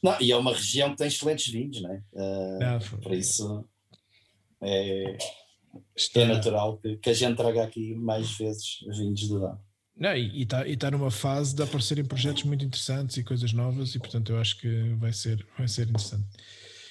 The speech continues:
Speaker 2: Muito bem.
Speaker 1: Olha, mas no outro dia, no outro dia, por acaso, estava numa conversa privada com, com os amigos, eh, e, e até estava a dizer que,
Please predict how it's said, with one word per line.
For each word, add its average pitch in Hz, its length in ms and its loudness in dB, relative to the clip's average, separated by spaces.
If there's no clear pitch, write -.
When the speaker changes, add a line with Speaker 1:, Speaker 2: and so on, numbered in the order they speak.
Speaker 2:
Muito 175 180 4
bem. 139 220 4
Speaker 1:
Olha, 131 240 6
mas 147 160 6
no 175 60 6
outro 156 260 2
dia, 170 340 -4
no 143 120 0
outro 143 200 -2
dia, 160 160 -2
por 131 100 -2
acaso, 117 200 -2
estava 113 200 0
numa 127 180 0
conversa 117 440 -4
privada 101 440 -8
com, 101 240 -14
com 101 160 -8
os 101 140 -6
amigos, 107 440 -4
eh, 98 580 -2
e, 101 360 -2
e 131 60 8
até 135 160 4
estava 110 260 4
a 107 40 4
dizer 113 400 2
que, - 160 -14